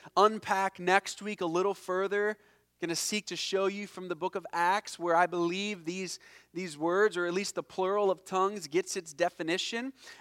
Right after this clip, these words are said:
A tongue is clearly defined in First Corinthians fourteen for us. It's mysterious utterances. It's speech that's not intelligible. But tongues, we're told, can have understanding.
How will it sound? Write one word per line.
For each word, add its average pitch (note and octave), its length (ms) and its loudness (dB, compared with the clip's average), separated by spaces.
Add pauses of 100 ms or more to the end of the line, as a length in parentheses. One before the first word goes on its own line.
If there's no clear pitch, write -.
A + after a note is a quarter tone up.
(100)
A A3 280 8
tongue G3 580 6
is F3+ 240 4
clearly A3+ 540 0
defined D3 480 -2
in C#3 80 -8
First - 320 -10
Corinthians C#3+ 440 -8
fourteen D#3+ 580 -6
for C3+ 280 -6
us. E3 220 -2
It's F3 260 -2 (320)
mysterious F#3+ 880 2
utterances. F#3 720 0
It's F3 160 -6
speech - 540 -6
that's F3 240 -2
not E3+ 320 6
intelligible. F3+ 1000 0 (540)
But F3 180 4
tongues, G#3+ 540 6
we're F#3+ 120 2
told, G3+ 440 -2
can A#3+ 220 0
have C4 260 0
understanding. C3+ 800 -4